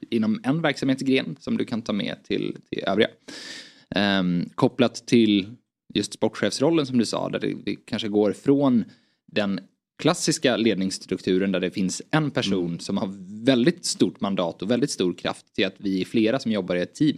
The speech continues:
Speaker 1: Det tänker jag är, liksom, ren hållbarhet. Om du blickar tillbaka i tiden, Offside gjorde väl tjugohundraåtta ett reportage där de följde de fem allsvenska sportcheferna som var med i guldstriden kring allsvenskan. Eh, Kalmar och Elfsborg och Malmö och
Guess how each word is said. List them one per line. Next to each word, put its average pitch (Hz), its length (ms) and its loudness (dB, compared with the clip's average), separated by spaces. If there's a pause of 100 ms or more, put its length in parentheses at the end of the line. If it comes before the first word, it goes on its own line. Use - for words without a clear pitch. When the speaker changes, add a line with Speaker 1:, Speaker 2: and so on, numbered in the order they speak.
Speaker 1:
Det - 60 -12
tänker 135 300 0
jag 92 80 2
är, 90 140 -2
liksom, 73 280 -6 (100)
ren 95 260 -2
hållbarhet. 101 580 0 (1160)
Om 113 80 4
du 113 100 4
blickar 113 220 2
tillbaka 113 320 -2
i - 60 -20
tiden, 95 320 -2
Offside 120 480 0
gjorde 104 160 4
väl 101 100 0
tjugohundraåtta 104 640 0
ett 117 100 -4
reportage 98 500 -4
där 101 80 -4
de 95 100 -4
följde 104 340 0
de 101 140 -4
fem 85 280 -4
allsvenska 87 400 -6
sportcheferna 98 720 -6
som 98 240 -4
var 98 80 0
med 90 320 0
i 87 220 -2
guldstriden 120 680 2
kring - 160 -6
allsvenskan. 113 520 -6 (500)
Eh, - 280 -4
Kalmar 90 460 -2
och - 80 0
Elfsborg 90 460 0
och 71 200 -2
Malmö 92 460 -2
och - 340 -6